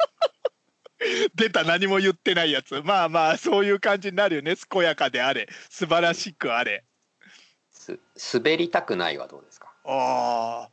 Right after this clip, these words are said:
Speaker 1: 何、急に松本人志？<laughs> 過ごしたいとかはあるかも。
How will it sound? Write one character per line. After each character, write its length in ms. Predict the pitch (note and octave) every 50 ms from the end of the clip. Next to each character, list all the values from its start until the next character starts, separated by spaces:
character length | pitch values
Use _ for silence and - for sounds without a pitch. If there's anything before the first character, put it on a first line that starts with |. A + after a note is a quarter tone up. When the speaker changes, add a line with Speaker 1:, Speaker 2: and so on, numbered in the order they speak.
| _ _ _ _ -
Speaker 1:
何、 240 | - C#3 C#3 C3 A2+
急 260 | - - - B2+ A#2
に 100 | A#2 A#2
松 300 | A#2 A2+ A#2+ B2 - -
本 200 | B2+ B2+ - -
人 200 | A#2+ - - C3
志？ 320 | - - - F#2+ G2 B2 - - - - -
<laughs> 200 | - - - F4+ - - - G#4 - - - A4 - G4 C5 - - - B4+ - - - - - - - - - _ - A#4+ - _ - - - _ _ - - _ _ _ - _ _ _ _ - C#5+ C#5+ - - G#5 - - - - - - C#5 - _ _ _ _ - _ _ _ _ _ _ _ _ _ _ _ _ _ - F4 F4+ - - - - _ _ _ _ _ _ _ _ _ _ _ _ _ _ _ _ _ _ _ _ _ _ _ - - -
過 80 | - F3
ご 200 | D#3+ - A#3+ C#4
し 220 | C#4+ - - - -
た 140 | - E4 F4+
い 100 | C#4 -
と 100 | - G#2+
か 140 | - A#2+ F#2
は 200 | F#2 A2+ G#2+ - -
あ 120 | - G#2+
る 80 | G#2 F#2+
か 100 | - -
も。 60 | _